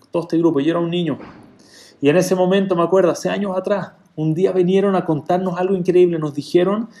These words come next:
que venía a visitar nuestra ciudad el grande y único, el Gadol Ador, el grande de la generación, el Hafetz Haim". Todos teníamos, no podíamos creerlo. Todavía habíamos escuchado de él, habíamos aprendido cosas que él enseña, pero verlo en persona nadie sabía, no era como hoy en día. Hoy en día en Google sale cómo se ve el Hafetz Haim.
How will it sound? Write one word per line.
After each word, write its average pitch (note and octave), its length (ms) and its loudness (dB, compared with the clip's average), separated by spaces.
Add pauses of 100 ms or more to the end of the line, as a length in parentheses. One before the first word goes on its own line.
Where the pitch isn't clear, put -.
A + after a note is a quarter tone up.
(200)
que E3 120 8
venía E3+ 280 6
a - 20 2
visitar G#3 400 2
nuestra A3 280 -2
ciudad A3 560 4 (400)
el A2+ 160 0
grande D3+ 300 0
y D3 60 0
único, D3 280 -2
el C#3+ 120 -4
Gadol C3 340 -2
Ador, D3 220 0
el B2 160 -4
grande E3+ 440 -2
de F3 100 -6
la E3 100 -10
generación, D#3 440 -8
el A2 160 -6
Hafetz - 360 -8
Haim". A#2 260 -6 (1160)
Todos B2 160 -16
teníamos, C3 300 -4
no C3 80 -2
podíamos C3 280 -2
creerlo. D3 280 -4
Todavía C#3 320 2
habíamos D3 320 0
escuchado D#3 400 -2
de F3+ 60 4
él, E3 60 4
habíamos D3 380 0
aprendido C#3+ 540 2
cosas G3 240 -2
que - 80 2
él G3+ 80 4
enseña, G#3 400 2
pero D#3 200 6
verlo G#3 220 2
en A3 60 -4
persona G#3+ 340 -2
nadie G3+ 300 0
sabía, F#3 300 2
no F3 80 2
era F#3 100 4
como G3 160 4
hoy F#3+ 120 8
en D#3+ 140 4
día. C#3 320 4 (320)
Hoy C#3 100 -6
en C#3+ 60 -2
día E3+ 120 2
en F3 100 0
Google G3+ 280 4
sale F#3+ 220 4
cómo D#3+ 220 2
se E3+ 80 -2
ve E3 80 2
el D#3+ 100 0
Hafetz E3+ 300 -2
Haim. F#3+ 340 -2